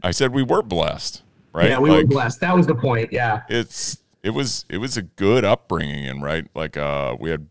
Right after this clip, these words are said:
Speaker 1: families that, like, valued family, right? And no matter how crazy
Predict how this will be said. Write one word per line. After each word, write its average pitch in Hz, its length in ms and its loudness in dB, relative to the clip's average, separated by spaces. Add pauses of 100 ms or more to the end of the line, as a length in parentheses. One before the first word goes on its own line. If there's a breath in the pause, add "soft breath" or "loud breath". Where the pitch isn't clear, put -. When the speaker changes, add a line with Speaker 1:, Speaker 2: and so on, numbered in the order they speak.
(160)
Speaker 1:
families 82 440 0
that, 76 140 -2
like, 69 140 -6
valued 80 800 -2 (1000)
family, 92 520 -2 (220)
right? 78 280 -2 (140)
And 73 680 -4 (840)
no 80 100 -8
matter 82 260 0
how 87 260 0 (320)
crazy 95 680 -4